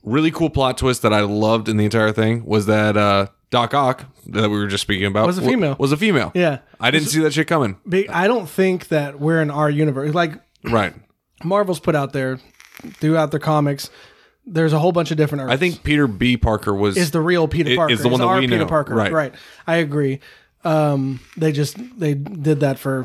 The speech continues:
Speaker 2: whatever sake. But yeah, they could have
Speaker 1: Yeah.
Speaker 2: just had him be Peter Parker from another universe and had to do the Peter B Parker. But that's fine.
Speaker 1: Right.
Speaker 2: But no, I agree. I think that is the Peter Parker that we know and love. And then the Chris Pine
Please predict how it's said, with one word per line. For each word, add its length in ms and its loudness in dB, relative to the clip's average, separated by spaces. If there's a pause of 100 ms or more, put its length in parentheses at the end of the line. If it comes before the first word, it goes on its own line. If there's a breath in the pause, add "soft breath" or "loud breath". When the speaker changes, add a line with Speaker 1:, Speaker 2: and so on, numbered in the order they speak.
(120)
Speaker 2:
whatever 360 -2
sake. 440 -4
But 240 2
yeah, 380 2
they 100 -2
could 120 0
have 80 -2
Speaker 1:
Yeah. 60 2
Speaker 2:
just 100 -4
had 200 2
him 340 0
be 160 0
Peter 260 -2
Parker 480 -2 (160 loud breath)
from 220 0
another 240 0
universe 400 0
and 100 -4
had 120 -2
to 40 -6
do 120 -2
the 80 -4
Peter 200 -2
B 140 0
Parker. 280 -4
But 200 -6
that's 220 0
fine. 260 2
Speaker 1:
Right. 240 0 (320 loud breath)
Speaker 2:
But 220 -2
no, 100 0
I 140 2
agree. 400 -2 (400 soft breath)
I 160 0
think 180 0
that 240 0
is 160 0
the 80 0
Peter 220 0
Parker 280 0
that 160 -4
we 140 0
know 180 2
and 140 0
love. 400 -4 (180)
And 160 -2
then 160 -2
the 80 -2
Chris 240 -2
Pine 400 0